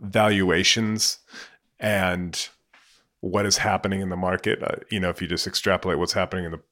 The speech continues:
public markets to private market valuations, and just what is the, uh,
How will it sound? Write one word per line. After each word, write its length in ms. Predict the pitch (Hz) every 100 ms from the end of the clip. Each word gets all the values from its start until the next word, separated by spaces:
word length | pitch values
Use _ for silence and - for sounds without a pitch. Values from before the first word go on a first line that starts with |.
| _ _ -
public 280 | 101 87 -
markets 380 | 87 85 90
to 260 | - - 82
private 340 | - 90 85
market 280 | 67 80 -
valuations, 720 | 82 80 78 80 - 85 82
and 300 | 80 78 76 - _ _ - - - -
just 340 | 104 107 - - _ _
what 220 | 107 123
is 180 | 120 95
the, 220 | 107 101
uh, 420 | 92 90 87 82